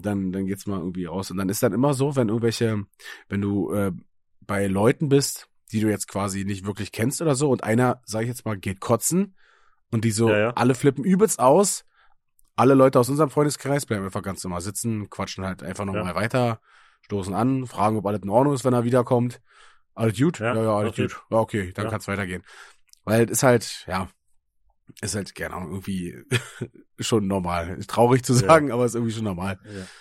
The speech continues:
Speaker 2: Aber das ist
Speaker 1: Ähm.
Speaker 2: das, was du, äh, wie du sagtest, mit dem zu viel Schnaps, das hab ich mal, äh, in einer Chemnitzer Lokalität auch gehabt.
Speaker 1: Ja.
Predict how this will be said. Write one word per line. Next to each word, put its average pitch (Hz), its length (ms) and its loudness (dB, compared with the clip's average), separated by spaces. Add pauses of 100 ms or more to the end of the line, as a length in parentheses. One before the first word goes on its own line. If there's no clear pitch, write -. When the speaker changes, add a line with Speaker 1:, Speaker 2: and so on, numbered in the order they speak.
Speaker 2:
Aber 127 180 0
das 131 140 -2
ist 165 120 -6
Speaker 1:
Ähm. 143 40 -12
Speaker 2:
das, 156 160 -2
was 147 160 -4
du, 139 200 -4
äh, 127 300 -8
wie 135 100 -8
du 135 100 -10
sagtest, 151 440 -2
mit 123 120 -4
dem 120 180 -6
zu 175 160 -2
viel 151 200 -2
Schnaps, - 320 -4
das 113 140 -6
hab 127 120 -2
ich 131 160 -8
mal, 127 300 0
äh, 120 180 -2
in 113 100 -6
einer 113 400 -4
Chemnitzer 127 400 -2
Lokalität 123 720 -6
auch 143 200 -4
gehabt. 127 400 -8
Speaker 1:
Ja. 98 320 -4